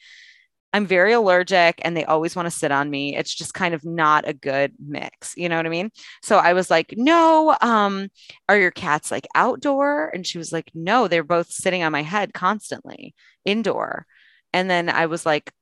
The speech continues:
"Are they by chance elderly?" <laughs> And she was like, "No, they're young."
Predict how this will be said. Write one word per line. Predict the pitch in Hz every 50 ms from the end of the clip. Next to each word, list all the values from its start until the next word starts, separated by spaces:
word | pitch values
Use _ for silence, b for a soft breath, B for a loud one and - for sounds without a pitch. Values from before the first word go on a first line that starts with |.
| -
"Are | - 165 160
they | 165 165 160 160
by | - 160 147 143
chance | 143 - - - 156 151 151 139 139 - - - - - - _ -
elderly?" | 143 147 170 208 247 247 311 320 330 330 320 320 339 339 370 392 381 359 415 415
<laughs> | - - - - - - - - _ _ _ _ _ _ _ - - - _ _ _ _ _ _ _ - 269 _ _ _ _ _ _ - B B 453 427 B B
And | - 277 254 -
she | - 302
was | 294 311 269 320
like, | 320 320 - 254
"No, | 269 277 285 349 415 571 659 640 - 311 240 202 190 160 139 98 82 -
they're | - 311 359 359 349
young." | 302 294 311 370 508 554 494 349 233 196 196 -